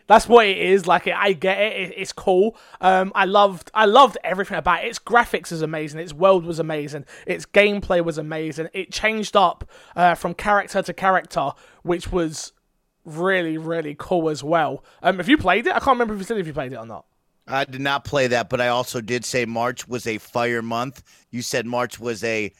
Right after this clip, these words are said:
Speaker 2: an all right month, so I think you're gonna have to say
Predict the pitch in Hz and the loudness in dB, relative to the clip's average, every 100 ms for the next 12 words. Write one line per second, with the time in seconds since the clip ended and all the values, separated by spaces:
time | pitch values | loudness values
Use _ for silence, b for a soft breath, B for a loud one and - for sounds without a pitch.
0 | _ _ _ 120 113 117 123 123 123 127 | _ _ _ -10 -4 -2 -2 -2 -4 -4
1 | 139 160 - - 139 131 120 110 123 147 | -6 -6 -8 -8 -2 0 0 -2 -4 -4
2 | 156 156 175 151 156 147 - 170 143 117 | -8 -6 -4 -2 -4 -8 -4 -2 -2 -4